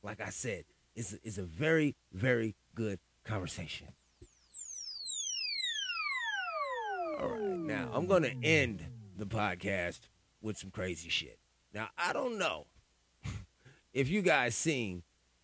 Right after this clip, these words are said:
this shit with, uh, with, uh, Doja Cat. But Doja Cat, I think, is losing her shit. We all wanna pray for Doja Cat because Doja Cat shaved off her eyebrows, shaved off her heads,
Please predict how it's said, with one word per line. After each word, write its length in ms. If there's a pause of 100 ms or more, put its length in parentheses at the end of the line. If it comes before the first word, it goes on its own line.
(260)
this 180
shit 340 (220)
with, 280
uh, 440 (600)
with, 220
uh, 200
Doja 360
Cat. 260 (300)
But 100
Doja 300
Cat, 280 (300)
I 80
think, 340 (400)
is 400
losing 320
her 140
shit. 300
We 140
all 220
wanna 140
pray 180
for 120
Doja 320
Cat 320
because 260
Doja 260
Cat 260
shaved 280
off 160
her 120
eyebrows, 520
shaved 220
off 160
her 160
heads, 400